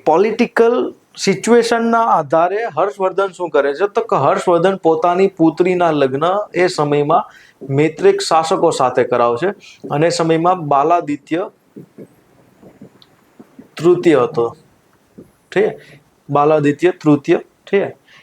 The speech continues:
એની સાથે શું કરે છે? પોતાની છોકરીના લગ્ન કરાવે છે. આઈડિયા આવે છે? તો હવે આ સવાલને સમજવાનો પ્રયત્ન કરીએ કે ભાઈ હર્ષવર્ધનના ગુજરાત સાથે સંબંધો કેવા હતા? તો સિમ્પલ સંબંધ હતા કે આપણા વેવાઈ હતા. આઈડિયા? પણ આન્સરમાં તે લખાય નહીં વેવાઈ હતા.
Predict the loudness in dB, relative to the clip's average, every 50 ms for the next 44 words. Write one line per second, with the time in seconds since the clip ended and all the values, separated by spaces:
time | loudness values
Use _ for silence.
0 | _ -2 0 2 2 2 2 2 0 0 0 0 0 0 -2 0 2 2 2 2
1 | 2 2 0 0 0 0 -2 -2 -2 -4 -8 -8 -10 _ _ _ -4 -4 -2 -2
2 | 0 -2 -2 0 -2 -2 -4 -4 _ _ _ _ -4 0 0 2 2 2 0 0
3 | -2 -2 0 0 2 0 0 -2 -6 -10 -14 -18 _ _ _ _ _ _ _ _
4 | _ _ _ _ _ _ _ -20 _ _ -6 -4 -4 0 2 2 2 2 0 -2
5 | -4 -8 -10 _ _ -20 _ _ -4 0 0 2 2 4 2 2 0 -2 -4 -2
6 | 2 2 2 2 2 0 -2 -2 0 0 2 4 2 2 2 0 0 2 2 2
7 | 2 0 -2 -2 0 2 2 2 2 0 -2 0 0 2 2 2 2 0 0 0
8 | 0 0 0 0 -2 -2 0 0 0 2 2 0 0 0 -2 -2 -2 0 -4 -6
9 | -6 -6 -4 -2 0 0 0 0 0 -2 2 2 4 4 4 2 0 -2 -6 -10
10 | -10 -6 -6 -8 -6 -6 -8 -4 -2 -2 -2 0 -2 0 0 0 0 0 0 0
11 | -2 -2 0 0 -2 0 2 0 2 2 2 2 4 2 2 0 -2 -6 -10 -12
12 | -14 _ _ _ _ _ _ _ _ _ _ _ _ _ _ _ -20 _ -4 -4
13 | -4 -2 -2 -4 -4 -2 -2 -2 -2 -2 -2 -2 -4 -2 -2 -2 -2 0 2 2
14 | 2 0 0 -4 -4 -4 -4 -2 0 0 2 2 2 2 0 -2 -6 -10